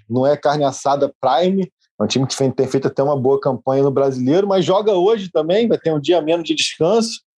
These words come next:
e o Flamengo tem a obrigação de fazer seu papel, né? É, só que tem aí o gran-, <laughs> o que mais preocupa, e acho que o Arthur vai concordar comigo, é ser domingo, oito e meia da noite, né?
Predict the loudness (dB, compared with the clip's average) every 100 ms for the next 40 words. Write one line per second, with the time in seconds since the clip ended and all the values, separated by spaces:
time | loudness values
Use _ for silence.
0 | -4 0 2 2 0 0 0 2 2 0
1 | 0 0 -2 0 0 0 0 0 -2 -2
2 | 0 2 0 -4 -8 _ _ _ _ -2
3 | 0 -2 -4 -2 2 2 2 2 0 0
4 | 0 -2 -2 0 -2 0 0 0 0 0
5 | 0 -2 -6 _ _ 0 0 0 -2 -2
6 | -2 -2 -2 -2 0 -2 0 0 0 0
7 | -2 0 2 2 2 2 0 0 0 2
8 | 2 2 2 0 0 -4